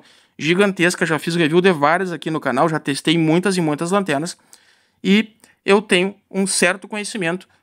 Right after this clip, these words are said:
pra poder falar pra vocês aqui claramente e trazer as informações corretas sobre os modelos de lanternas que a gente tem pra vender disponíveis lá no AliExpress, incluindo essa lanterna com zoom aqui,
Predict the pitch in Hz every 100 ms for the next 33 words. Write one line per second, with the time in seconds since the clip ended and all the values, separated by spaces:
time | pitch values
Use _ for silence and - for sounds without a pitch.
0 | _ 190 190 175 139 147 _ _ _ _
1 | _ _ _ - - 214 151 147 160 160
2 | 147 143 156 156 143 - 156 170 196 160
3 | 170 - _ - 151 170 156 151 170 185
4 | 170 165 156 160 - 196 151 147 170 156
5 | - _ _ - 165 151 156 160 160 127
6 | 131 135 139 156 160 131 139 147 - 147
7 | 135 131 - 123 147 151 139 123 - 165
8 | 139 135 151 123 135 139 139 147 - 156
9 | 170 - 180 175 143 143 - 147 147 135
10 | 135 - 160 139 131 160 127